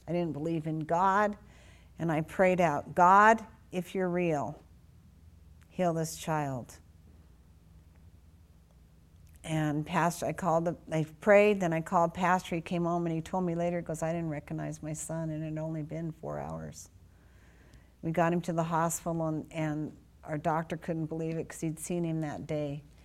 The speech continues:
God moved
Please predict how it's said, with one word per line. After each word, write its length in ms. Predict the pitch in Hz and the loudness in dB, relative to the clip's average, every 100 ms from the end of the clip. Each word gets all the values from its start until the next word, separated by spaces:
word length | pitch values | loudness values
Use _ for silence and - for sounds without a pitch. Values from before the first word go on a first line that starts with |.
| - - - - - - - - 165 | -20 -20 -20 -20 -20 -20 -20 -12 -2
God 420 | 180 175 190 202 190 - - - | 4 6 4 2 -4 -18 -20 -8
moved 640 | 175 190 190 190 190 190 | 0 4 4 4 2 -4